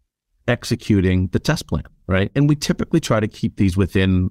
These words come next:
like, a thirty-day window. I will brag, my fastest P O C to closing is eight days, okay? This was fast moving. They had a ransomware attack, and, uh, we showed them exactly how easy it was to prevent lateral movement in there. And so, yeah, so typically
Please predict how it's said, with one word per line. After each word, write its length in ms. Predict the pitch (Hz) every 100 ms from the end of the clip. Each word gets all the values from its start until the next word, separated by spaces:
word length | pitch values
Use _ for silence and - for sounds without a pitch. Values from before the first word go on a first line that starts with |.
| -
like, 100 | 92
a 60 | 92
thirty-day 480 | - 92 87 85
window. 400 | 82 80 73 - -
I 120 | 98
will 180 | 87 92
brag, 380 | 98 95 113 123
my 240 | 87 85
fastest 800 | - 82 76 - 90 85 - -
P 220 | - 104
O 100 | 90
C 440 | 85 107 107 139 - _ -
to 180 | - 151
closing 580 | - 120 123 151 151 -
is 220 | 120 113
eight 220 | 143 135
days, 400 | 147 165 135 80
okay? 320 | - - 104 127
This 200 | 101 98
was 180 | 87 - _ _ _ -
fast 240 | 92 92
moving. 420 | 104 117 117 120
They 100 | 107
had 100 | 87
a 40 | 82
ransomware 440 | 107 123 120 123
attack, 480 | 117 - 120 67 - -
and, 440 | 98 95 90 82 95
uh, 60 | 76
we 140 | 87
showed 300 | - 90 85
them 120 | 78
exactly 500 | 85 78 92 101 101
how 180 | 98 87
easy 280 | 92 90 82
it 120 | 82
was 240 | 78 80 -
to 100 | 78
prevent 320 | 82 78 73
lateral 320 | 78 78 78
movement 320 | 73 76 78
in 100 | 76
there. 180 | 76 73
And 160 | 107 98
so, 120 | -
yeah, 240 | 113 127 139
so 160 | 90
typically 640 | 82 92 107 - 110 107